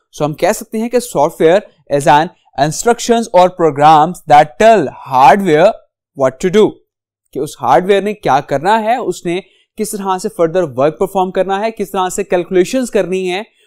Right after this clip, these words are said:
तो ये सब कौन बताता है? That is software। और अगर हम बात करें तो टू इंपॉर्टेंट सॉफ्टवेयर जो हैं, that is Windows और Linux। ओके, so Windows और Linux जो हैं, these are the two important software।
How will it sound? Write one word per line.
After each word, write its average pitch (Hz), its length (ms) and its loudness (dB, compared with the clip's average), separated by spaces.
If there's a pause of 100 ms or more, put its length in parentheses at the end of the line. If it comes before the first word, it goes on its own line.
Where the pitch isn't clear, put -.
(180)
तो 175 40 -4
ये 185 80 -2
सब - 240 -4
कौन 175 240 0
बताता 208 380 2
है? 226 140 -4 (480)
That 131 240 0
is 240 200 2 (320)
software। 175 500 0 (380)
और 143 200 -4
अगर 165 200 0
हम 202 180 -4
बात 147 340 4
करें 165 260 0 (320)
तो 190 60 -4
टू 214 480 -4
इंपॉर्टेंट 170 680 0 (100)
सॉफ्टवेयर 180 580 0
जो 175 100 -8
हैं, 160 220 -6
that 135 280 0
is 156 200 0 (280)
Windows 175 640 0
और 156 440 0
Linux। 143 460 -6 (300)
ओके, 190 220 -4 (340)
so - 160 -8
Windows 180 500 -2
और 151 220 0
Linux 156 300 -4
जो 180 80 -4
हैं, 175 160 -6
these 156 260 -4
are 143 80 2
the 160 160 -6
two 151 100 -8 (180)
important 196 540 -4
software। 147 420 -2